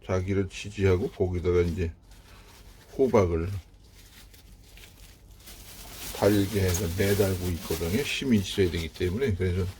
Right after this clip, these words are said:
호박이 전부 다 이렇게 순이 좋은 거, 이게 호박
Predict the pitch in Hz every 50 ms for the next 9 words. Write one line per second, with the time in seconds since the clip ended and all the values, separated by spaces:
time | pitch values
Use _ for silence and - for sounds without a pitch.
0 | - - - - - - - - - - - - - - - - - - 110 101
1 | 95 98 92 90 90 90 87 - 98 92 90 90 92 82 92 87 87 95 98 92
2 | 85 - - - - - - - - - - - - - - - - - - -
3 | - - - - - - - - - - - - - - 107 101 104 - 104 98
4 | - - - - 156 131 120 110 - - 110 104 98 95 90 65 58 - 98 101
5 | 104 98 - - 107 107 104 110 104 98